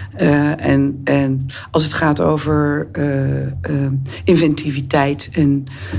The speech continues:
eh, nieuwsgierigheid en energie om iets nieuws te verzinnen. En ik vind ook dat mijn rol heel erg op de achtergrond moet zijn. Ik moet zorgen dat het motortje blijft draaien, dat er geld komt, dat er politieke aandacht is, dat we,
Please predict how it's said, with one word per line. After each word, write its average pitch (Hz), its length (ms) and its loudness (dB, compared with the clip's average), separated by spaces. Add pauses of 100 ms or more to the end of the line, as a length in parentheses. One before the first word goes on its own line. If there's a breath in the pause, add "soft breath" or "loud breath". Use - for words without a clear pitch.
(160 loud breath)
eh, 147 240 2
nieuwsgierigheid 143 1040 0
en 139 200 0
energie 135 680 0
om 139 260 2
iets 135 240 -2
nieuws 170 260 2
te 160 120 -4
verzinnen. 110 720 0 (400 loud breath)
En 139 160 4
ik 135 140 0
vind 156 280 4
ook 135 160 2
dat 135 160 -2
mijn 135 160 2
rol 143 280 2
heel 147 240 0
erg 135 320 -2 (720 loud breath)
op 143 120 -4
de - 80 2
achtergrond 170 720 0
moet - 180 2
zijn. 165 160 2
Ik 180 60 4
moet 180 140 0
zorgen 151 260 4
dat 139 140 0
het 135 100 -2
motortje 165 440 2
blijft 160 260 -2
draaien, 160 340 0
dat - 160 -8
er - 60 -6
geld 185 320 0
komt, 165 220 0
dat - 140 -6
er - 60 -6
politieke 135 520 -2
aandacht 180 420 2
is, - 260 0
dat - 200 -2
we, - 120 0